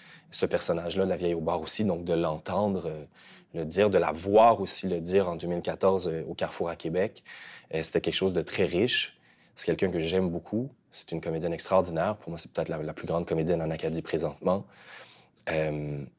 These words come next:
et, et en même temps, euh, c'est un personnage qui peut tout se permettre, qui peut tout dire. Et, et, et parce que, euh,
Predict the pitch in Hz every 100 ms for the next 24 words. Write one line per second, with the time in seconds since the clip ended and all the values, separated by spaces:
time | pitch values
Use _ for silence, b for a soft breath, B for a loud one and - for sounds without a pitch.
0 | - 80 73 71 69 - _ _ _ _
1 | _ _ - 101 92 95 95 87 - 104
2 | 113 117 - - 90 85 76 80 - _
3 | _ _ _ _ _ _ _ _ - -
4 | _ - - 92 98 - 104 113 - 90
5 | - - - 92 95 85 85 87 - -
6 | - 80 - 104 90 82 90 80 - -
7 | B B B B B - 87 82 80 80
8 | 80 80 78 76 - 80 - 78 - -
9 | - 90 92 87 80 76 78